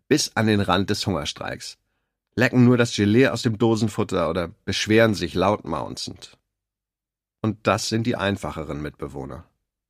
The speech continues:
Tochter Nummer eins ist in der Pubertät und ernährt sich phasenweise nur von Nutella-Toast und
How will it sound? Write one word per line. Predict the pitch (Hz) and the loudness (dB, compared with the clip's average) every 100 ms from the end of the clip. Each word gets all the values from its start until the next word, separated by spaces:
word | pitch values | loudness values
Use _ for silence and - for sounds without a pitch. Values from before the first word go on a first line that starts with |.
| _ _ _ _ _ _ | _ _ _ _ _ _
Tochter | - 147 135 | -2 4 6
Nummer | 117 101 - | 6 4 0
eins | 101 139 151 | 0 2 2
ist | 127 | 4
in | 123 | 4
der | 107 | 4
Pubertät | 113 98 90 - 151 - | 4 2 2 2 2 2
und | 139 | 2
ernährt | 131 131 127 | 4 4 4
sich | 123 - | 0 -2
phasenweise | 120 123 120 117 117 110 | 2 2 2 4 4 4
nur | 113 127 185 196 | 6 6 6 4
von | 135 | 2
Nutella-Toast | 110 104 135 160 139 - 127 127 113 | 2 2 0 2 2 2 2 2 0
und | 98 | -2